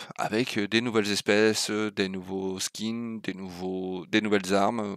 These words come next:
voilà. Donc, euh, là-dessus, encore du contenu qui est annoncé.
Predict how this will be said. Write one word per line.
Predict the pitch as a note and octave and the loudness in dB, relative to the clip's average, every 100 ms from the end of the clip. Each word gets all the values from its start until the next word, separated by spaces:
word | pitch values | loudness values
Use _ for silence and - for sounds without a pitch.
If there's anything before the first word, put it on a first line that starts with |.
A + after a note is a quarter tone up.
| - | 0
voilà. | F2 D#2+ - - | 0 0 -2 -12
Donc, | E2 - F2 | -14 -12 -12
euh, | A1 | -10
là-dessus, | E2 G2+ G2 - A#2+ B2 - _ _ _ _ | 0 0 0 -4 -4 -4 -6 _ _ _ _
encore | B2 - C#3 B2 | 4 8 8 8
du | A#2 G#2+ | 2 -6
contenu | - F3+ E3 D#3 D#3+ D#3+ | -2 0 2 0 -2 0
qui | - | 4
est | B2 | 8
annoncé. | C3+ B2+ A#2 - C3 F3 | 8 4 2 2 2 -2